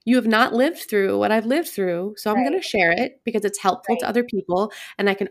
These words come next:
Speaker 1: offer wisdom to other people, other women and men who are going through something similar. And
Speaker 2: Right.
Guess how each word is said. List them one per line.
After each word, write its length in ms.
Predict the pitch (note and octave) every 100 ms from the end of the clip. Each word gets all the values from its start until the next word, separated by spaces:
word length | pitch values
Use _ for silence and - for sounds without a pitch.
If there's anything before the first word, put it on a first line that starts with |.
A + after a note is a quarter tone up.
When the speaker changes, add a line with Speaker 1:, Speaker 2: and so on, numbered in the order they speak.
| -
Speaker 1:
offer 360 | F3+ F#3+ A3+
wisdom 500 | G3 F#3 F#3 F#3 F#3
to 220 | F#3+ - G3
other 140 | G3
people, 420 | F#3+ G3 F3+ F3+ -
other 240 | F3 G3
women 320 | F#3+ F#3 F#3+
and 120 | G3
men 180 | F#3+ E3+
who 120 | F3+
are 120 | F#3+ F#3
going 340 | F3 E3+ G3
through 160 | G3 F#3
something 520 | F#3 F3+ - F3+ F#3 - -
similar. 680 | - - C4 B3 F#3 F3+ G#3 G#3 - _ _
And 320 | F#3+ F#3 F#3+
Speaker 2:
Right. 80 | -